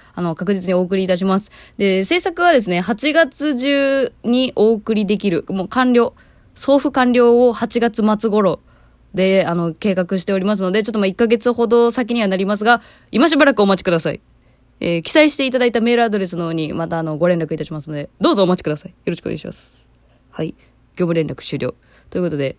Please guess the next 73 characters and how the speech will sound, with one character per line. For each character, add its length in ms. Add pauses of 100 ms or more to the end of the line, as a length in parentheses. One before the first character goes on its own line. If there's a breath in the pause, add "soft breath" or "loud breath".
え 80
ー、 80
皆 180
さ 80
ん 100
の 280
五 140
年 120
前 120
の 20
自 140
分 140
に 100
言 100
い 80
た 80
い 80
こ 80
と、 180
一 100
体 120
ど 140
ん 20
な 80
も 120
の 120
が 160
集 80
ま 60
っ 40
て 80
き 80
た 60
の 100
か、 200 (280 loud breath)
え 160
ー、 60
楽 140
し 80
み 40
で 80
す 80
ね。 60
読 100
ん 60
で 60
い 40
き 60
ま 100
し 80
ょ 140 (420 soft breath)
う。 40
で、 60
ま 120
あ、 60
四 320
十 180
五 160
通 160
っ 40
て 120
言 40
っ 40
た 120
ん 40
で、 100
ち 80
ょ 60
っ 20
と 60
さ 120
す 120
が 80